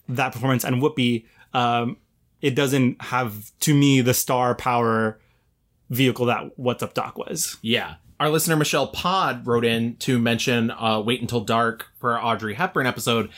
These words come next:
Speaker 2: I do think that's a really strong choice, and that was definitely in my running, especially because, uh, I think, you know, there's so many roles in which people sort of considered Audrey Hepburn just a movie star.
Speaker 1: Right, right.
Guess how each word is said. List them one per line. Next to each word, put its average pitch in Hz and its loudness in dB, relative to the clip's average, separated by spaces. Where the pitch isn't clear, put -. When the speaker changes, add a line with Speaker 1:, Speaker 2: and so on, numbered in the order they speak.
Speaker 2:
I 147 4
do 127 0
think 123 0
that's 117 -2
a 120 -2
really 107 0
strong 107 0
choice, 104 -2
and 120 -2
that 127 -2
was 110 -4
definitely 117 -4
in 117 -2
my 107 0
running, 110 -2
especially 190 -2
because, 113 -2
uh, 117 -6
I 120 0
think, 120 -4
you 127 -2
know, 113 -6
there's 123 0
so - 2
many 151 4
roles 127 4
in 117 -2
which 113 -2
people 120 -2
sort 113 0
of 113 -4
considered 113 2
Audrey 110 -2
Hepburn 107 -2
just - -2
a 110 0
movie 139 2
star. 104 0
Speaker 1:
Right, 180 -14
right. 123 -4